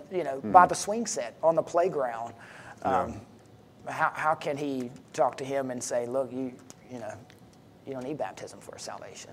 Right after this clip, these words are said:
Speaker 2: Yeah, I think, you know, if, if we could do any work that could merit salvation, then Christ died needlessly.
Speaker 1: Mm.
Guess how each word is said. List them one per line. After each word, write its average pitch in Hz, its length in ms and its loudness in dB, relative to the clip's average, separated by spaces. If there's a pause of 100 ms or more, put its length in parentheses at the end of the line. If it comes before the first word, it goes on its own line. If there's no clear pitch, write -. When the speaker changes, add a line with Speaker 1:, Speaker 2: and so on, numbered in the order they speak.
(140)
Speaker 2:
Yeah, 107 520 6
I - 100 10
think, 139 380 6 (440)
you 113 120 4
know, 101 280 6
if, - 300 6 (180)
if 113 220 2
we 156 160 10
could 120 260 4
do 113 200 8
any 117 300 2
work 95 440 4
that 95 180 6
could 90 160 0
merit 95 280 6
salvation, 92 640 4
then 87 160 -6
Christ 98 420 4
died 98 220 0
needlessly. 98 520 -6 (360)
Speaker 1:
Mm. 143 300 -6